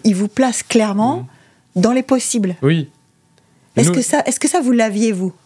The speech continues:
Speaker 2: Nous, on n'avait aucun doute. On savait qu'on
Speaker 1: Ouais.
Speaker 2: allait faire. On savait qu'on, en
Speaker 1: Donc,
Speaker 2: fait, c'était
Speaker 1: toi, tu
Speaker 2: médaille.
Speaker 1: pars et tu te dis,
Speaker 2: Ah oui.
Speaker 1: on fait top trois, c'est sûr.
Speaker 2: Avant le championnat du monde, on se parle, même, euh, le, la veille de la finale, on se dit, nous,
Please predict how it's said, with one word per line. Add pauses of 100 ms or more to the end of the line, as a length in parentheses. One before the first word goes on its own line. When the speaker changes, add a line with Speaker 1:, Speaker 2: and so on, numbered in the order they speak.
(320)
Speaker 2:
Nous,
on
n'avait
aucun
doute.
On
savait
qu'on
Speaker 1:
Ouais.
Speaker 2:
allait
faire.
On
savait
qu'on, (800)
en
Speaker 1:
Donc,
Speaker 2:
fait,
c'était
Speaker 1:
toi,
tu
Speaker 2:
médaille.
Speaker 1:
pars
et
tu
te
dis,
Speaker 2:
Ah
oui. (140)
Speaker 1:
on
fait
top
trois,
c'est
sûr.
Speaker 2:
Avant
le
championnat
du
monde,
on
se
parle, (380)
même,
euh,
le,
la
veille
de
la
finale,
on
se
dit,
nous,